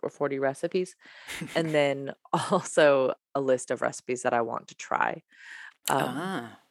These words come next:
Speaker 1: and those
Speaker 2: okay.
Speaker 1: hang in my kitchen, and I just thought maybe they're useful for somebody else. So I'll add those into the document with the
Speaker 2: That would be a
Speaker 1: recipes.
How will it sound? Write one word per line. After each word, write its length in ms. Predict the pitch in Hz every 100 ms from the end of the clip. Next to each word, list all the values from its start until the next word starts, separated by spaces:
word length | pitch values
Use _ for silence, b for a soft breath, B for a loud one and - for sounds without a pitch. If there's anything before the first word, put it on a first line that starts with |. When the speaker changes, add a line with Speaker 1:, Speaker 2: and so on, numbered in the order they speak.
| 175
Speaker 1:
and 160 | 185
those 280 | 196 262 285
Speaker 2:
okay. 160 | 254 - - _ _ 185
Speaker 1:
hang 300 | 185 190 175
in 120 | 156
my 220 | 170 185
kitchen, 580 | 180 170 - 156 147 - -
and 200 | 147 135
I 60 | 131
just 220 | 131 -
thought 200 | 117 -
maybe 200 | 123 127
they're 120 | 131
useful 400 | 131 135 - -
for 120 | - 135
somebody 360 | 135 131 135
else. 280 | 131 131 - _ b b b
So 360 | - 139 143 -
I'll 260 | - 104 - - -
add 200 | - 76
those 200 | 73 78
into 220 | 80 82
the 80 | 80
document 460 | 64 - - 73 -
with 120 | -
the 60 |
Speaker 2:
That 140 | 262 285
would 100 | 220
be 100 | 220
a 20 |
Speaker 1:
recipes. 120 | 208